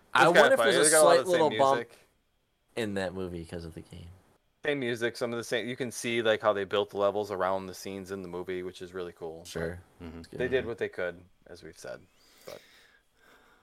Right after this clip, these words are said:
Speaker 2: who else has got something?
Speaker 3: I got a I got a couple quick hits, um, a couple quick games that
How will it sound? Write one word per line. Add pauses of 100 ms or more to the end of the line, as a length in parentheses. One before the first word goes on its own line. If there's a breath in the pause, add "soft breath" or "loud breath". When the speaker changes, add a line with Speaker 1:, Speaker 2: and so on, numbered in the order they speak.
(100 soft breath)
Speaker 2:
who
else
has
got
something? (520)
Speaker 3:
I
got
a (240)
I
got
a
couple
quick
hits, (100)
um,
a
couple
quick
games
that